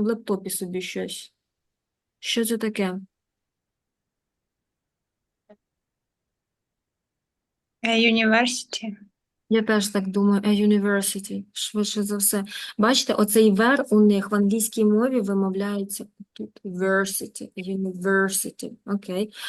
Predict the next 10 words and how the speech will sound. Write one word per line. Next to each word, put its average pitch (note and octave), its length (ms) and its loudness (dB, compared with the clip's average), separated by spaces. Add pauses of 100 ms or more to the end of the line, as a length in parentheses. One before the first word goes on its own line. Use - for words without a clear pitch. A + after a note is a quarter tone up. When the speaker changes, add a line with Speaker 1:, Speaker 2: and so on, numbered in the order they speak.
Speaker 1:
Хоча E4+ 440 0
британська C4 560 2
англійська, B3 400 2
вона G#3+ 140 2
ж G#3+ 120 0
може A3+ 220 0
бути F3+ 280 -6
Б, F3 260 -8 (300)
чому A3 260 4
ні? G#3+ 260 6